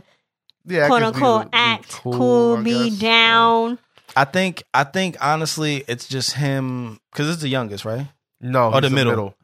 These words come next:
Speaker 3: Okay. I, but he's still, like, nineteen, right? The youngest
Speaker 2: Nah,
Speaker 3: is what, fourteen?
Speaker 2: uh, no, I
Speaker 3: Something?
Speaker 2: think, um,
Speaker 1: I think he's in
Speaker 2: D'Angelo
Speaker 1: college.
Speaker 2: is, is, no, he's not nineteen yet. He's either, like, seventeen or eighteen.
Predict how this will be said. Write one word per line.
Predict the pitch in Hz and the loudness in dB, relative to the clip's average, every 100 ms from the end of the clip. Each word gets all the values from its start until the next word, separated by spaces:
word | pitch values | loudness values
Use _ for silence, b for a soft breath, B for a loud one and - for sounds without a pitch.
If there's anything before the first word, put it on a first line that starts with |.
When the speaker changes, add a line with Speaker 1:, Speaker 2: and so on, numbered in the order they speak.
| - | -6
Speaker 3:
Okay. | 127 127 101 B B B B 117 | -2 -2 -4 B B B B 2
I, | 131 135 135 135 123 _ _ _ _ _ _ _ _ _ - | 4 4 0 -2 -8 _ _ _ _ _ _ _ _ _ -8
but | 143 208 | -2 0
he's | 262 | 0
still, | - 359 | 2 2
like, | 123 | 2
nineteen, | 117 113 - 139 117 | 0 -2 -4 -4 -4
right? | 110 117 120 - | 0 0 -2 -4
The | 131 | 0
youngest | 147 165 165 | 2 4 4
Speaker 2:
Nah, | 165 | 4
Speaker 3:
is | 156 | 4
what, | 117 | 0
fourteen? | - 147 139 160 160 165 | 0 2 2 0 -2 -6
Speaker 2:
uh, | 151 | -6
no, | 151 143 131 | 0 2 2
I | 143 | 0
Speaker 3:
Something? | 170 160 | -4 -6
Speaker 2:
think, | - - | -6 -2
um, | 143 139 131 120 | 0 0 -2 -4
Speaker 1:
I | 254 | -4
think | - 605 | -2 -2
he's | |
in | |
Speaker 2:
D'Angelo | 587 539 494 | -2 0 0
Speaker 1:
college. | 440 480 466 214 117 | 2 2 2 -2 -6
Speaker 2:
is, | - - - | -10 -12 -8
is, | 123 120 107 - | -6 -6 -8 -12
no, | 127 127 | -4 -2
he's | 123 147 | -2 -2
not | 175 127 | -4 -2
nineteen | 131 120 135 120 | -4 -6 -10 -8
yet. | 110 | -6
He's | 127 151 | -6 -6
either, | 151 127 | -6 -4
like, | 107 | -6
seventeen | - 120 110 120 | -6 -8 -8 -12
or | 107 | -12
eighteen. | 98 98 104 92 | -12 -14 -14 -14